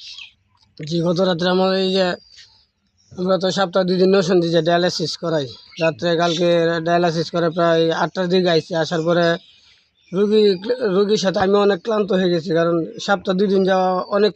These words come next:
কষ্ট হয়ে যায় আমার কা-, একার পক্ষে, কারণ আমার আর কোনো লোকও নেই, আমার উপযুক্ত ছেলেও নাই, ভাইও নাই। এই রুগীটা নিয়ে আমি একলা একলা দৌড়াদৌড়ি করি। এ-, এর মধ্যে আমার একদিন সাইকেলও নিয়ে গেছে গা ঘর থেকে। গত রাত্রে আমার মোটরটা নিয়ে গেছে। এখন পুরোটা সংসারের পানি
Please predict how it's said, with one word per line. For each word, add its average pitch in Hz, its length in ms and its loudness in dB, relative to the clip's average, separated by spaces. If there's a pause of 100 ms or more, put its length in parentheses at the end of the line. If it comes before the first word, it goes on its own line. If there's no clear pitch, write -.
কষ্ট 208 220 -2
হয়ে 214 120 4
যায় 202 180 0
আমার 180 200 0
কা-, 190 180 -4 (600)
একার 190 360 0
পক্ষে, 202 220 0 (160)
কারণ 185 180 2 (140)
আমার 180 180 2 (180)
আর 180 80 0 (100)
কোনো 185 140 2 (100)
লোকও 196 260 0
নেই, 170 140 2
আমার 180 200 0
উপযুক্ত 180 360 -4 (140)
ছেলেও 185 360 2
নাই, 185 100 0 (100)
ভাইও 170 300 2
নাই। 196 100 -4 (560)
এই 202 120 -4
রুগীটা 214 340 2
নিয়ে 214 120 4
আমি 214 160 4
একলা 202 220 -2
একলা 202 240 0
দৌড়াদৌড়ি 196 460 2
করি। 185 180 2 (180)
এ-, 190 140 0 (180)
এর 202 140 2
মধ্যে 214 260 4
আমার 208 220 2
একদিন 190 200 2 (100)
সাইকেলও 196 400 0
নিয়ে 202 180 0
গেছে 180 240 -4
গা 165 160 2
ঘর 165 100 2 (120)
থেকে। 147 220 -8 (560)
গত 180 220 -2 (160)
রাত্রে 185 240 -2 (100)
আমার 175 220 0
মোটরটা 180 400 0
নিয়ে 185 180 0
গেছে। 185 220 -2
এখন 170 160 -2 (560)
পুরোটা 208 340 2 (120)
সংসারের 196 480 2
পানি 190 240 0